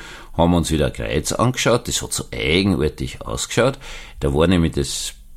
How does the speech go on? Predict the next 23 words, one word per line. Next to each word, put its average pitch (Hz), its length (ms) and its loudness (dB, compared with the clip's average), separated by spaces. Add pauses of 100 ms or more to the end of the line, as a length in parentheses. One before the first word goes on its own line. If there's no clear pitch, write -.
Kreuz - 560 0
nicht 69 240 -2
so 69 140 0
viereckert, - 1040 2
wie 80 80 0
es 76 100 -2
normalerweise 78 640 2
ist, - 180 0
das - 140 -2
Holz, 127 300 2 (260)
sondern 69 340 0
rund, 156 540 6
und 92 200 2
das 76 140 0
hat 76 180 0
so, 73 220 2
so - 180 -4
eigenartige 73 680 -2
Riefen 92 460 2
drinnen 69 400 -2
gehabt, - 400 -2
so, 67 240 -2
so 58 320 -8